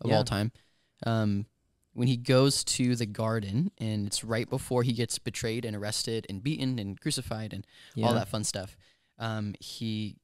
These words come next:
Speaker 1: he goes up to a mountain to meet with the Lord, and it says, "As was his custom," in Luke twenty-two, which I just love. And then it says, um, his, his prayer, though, is this: "Father,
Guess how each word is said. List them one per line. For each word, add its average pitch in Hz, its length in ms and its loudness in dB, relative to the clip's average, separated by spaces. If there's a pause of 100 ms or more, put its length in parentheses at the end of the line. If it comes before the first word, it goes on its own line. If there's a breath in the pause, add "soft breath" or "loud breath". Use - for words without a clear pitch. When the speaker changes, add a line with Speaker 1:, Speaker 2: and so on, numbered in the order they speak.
Speaker 1:
he 113 180 -8
goes 131 300 2
up 143 120 0
to 156 100 2
a 139 40 4
mountain 123 420 0
to - 120 -4
meet 110 140 0
with 113 100 -8
the 117 80 -4 (100)
Lord, 107 140 -4 (500 soft breath)
and 110 440 -4
it 98 80 -6
says, 113 180 -2
"As 113 160 0
was 117 160 0
his 117 120 -2
custom," 110 460 -2
in 107 160 -2
Luke 110 240 -4
twenty-two, 107 420 -6
which 113 180 -12
I 101 60 -8
just 101 200 -6
love. 98 240 -8 (400 loud breath)
And 120 120 0
then 117 80 0
it 117 120 -6
says, 110 480 0
um, 104 420 -4
his, 123 220 0
his 135 160 0
prayer, 123 440 2
though, 101 200 -4
is 95 120 -6
this: 92 200 -6 (280 loud breath)
"Father, 131 400 4